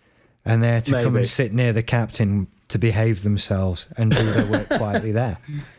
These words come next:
Speaker 1: during
Speaker 2: Nice.
Speaker 1: playtime.
Speaker 2: Now, you flirted with Deanna Troi. She read your mind and knew you were looking at a bum,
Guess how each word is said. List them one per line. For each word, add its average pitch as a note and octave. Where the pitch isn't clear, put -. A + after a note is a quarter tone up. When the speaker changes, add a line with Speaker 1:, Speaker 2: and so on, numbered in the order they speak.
Speaker 1:
during C3+
Speaker 2:
Nice. A#2
Speaker 1:
playtime. B2
Speaker 2:
Now, G#2
you G2+
flirted B2+
with D3+
Deanna D#3
Troi. C3
She G2+
read A2
your D#3+
mind C3+
and G2+
knew G#2+
you A2
were G#2+
looking A2
at A2
a A2+
bum, G2